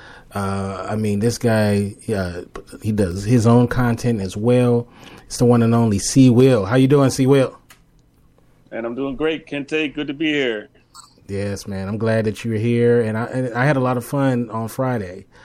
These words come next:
Speaker 1: That was a lot of fun.
Speaker 2: Yeah, that was a great show. Big V was a, a character, and he, you know, brought a lot to the table. So I'm, I'm glad to be on the mic again with you again.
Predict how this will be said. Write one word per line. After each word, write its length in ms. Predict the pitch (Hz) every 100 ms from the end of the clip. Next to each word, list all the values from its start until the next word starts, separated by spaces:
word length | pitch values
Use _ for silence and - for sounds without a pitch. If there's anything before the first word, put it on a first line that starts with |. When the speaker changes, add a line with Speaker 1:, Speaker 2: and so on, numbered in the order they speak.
| -
Speaker 1:
That 140 | 117
was 100 | 107
a 60 | 110
lot 140 | 107
of 80 | 110
fun. 100 | 120
Speaker 2:
Yeah, 260 | 127 120 110 - _ _ _ _ _ _
that 200 | 120 127
was 100 | 151
a 60 | 143
great 240 | 147 143
show. 320 | - 139 123
Big 280 | 107 131 123
V 160 | 139 139
was 240 | 127 117
a, 380 | 120 113 107 107 _ -
a 80 | 117
character, 680 | - 165 160 131 113 101 95
and 200 | 107 110
he, 260 | 110 110 -
you 80 | 110
know, 540 | 101 101 101 101 107 - _ -
brought 280 | 113 127 123
a 40 |
lot 240 | 120 120 -
to 100 | 123
the 80 | 117
table. 360 | 131 131 69 - _
So 220 | _ 117 110
I'm, 160 | 113
I'm 300 | 131 117 117
glad 340 | 107 131 131 127
to 60 |
be 340 | 117 131 127 135 - - - -
on 80 | 131
the 40 |
mic 200 | 131 143
again 240 | 131 131 123
with 120 | 117
you 140 | 110
again. 240 | 107 101